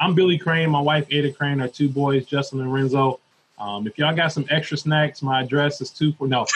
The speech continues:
um, <laughs> you can send them to us. But I love you guys. Anything we can do, we're here for you. But thanks, Jeremico.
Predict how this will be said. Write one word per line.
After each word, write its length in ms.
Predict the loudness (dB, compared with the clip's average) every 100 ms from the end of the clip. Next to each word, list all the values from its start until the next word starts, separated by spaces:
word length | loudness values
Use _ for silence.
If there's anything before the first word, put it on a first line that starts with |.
| -4 -2 2
um, 320 | 2 4 2 2 0
<laughs> 160 | 0 0
you 140 | 2
can 100 | 2
send 320 | 2 2 2
them 120 | 0
to 200 | 0 2
us. 100 | 2
But 300 | 4 2 0 -4 -12 -2
I 80 | 2
love 260 | 2 2
you 100 | 2
guys. 440 | 2 4 4 2 2
Anything 420 | 0 0 0 2
we 140 | 2
can 140 | 2 2
do, 140 | 2
we're 140 | 4 4
here 180 | 2 0
for 220 | 0 2
you. 140 | 2
But 200 | 0 -6 -2
thanks, 180 | -2 -2
Jeremico. 520 | -4 -2 -2 -2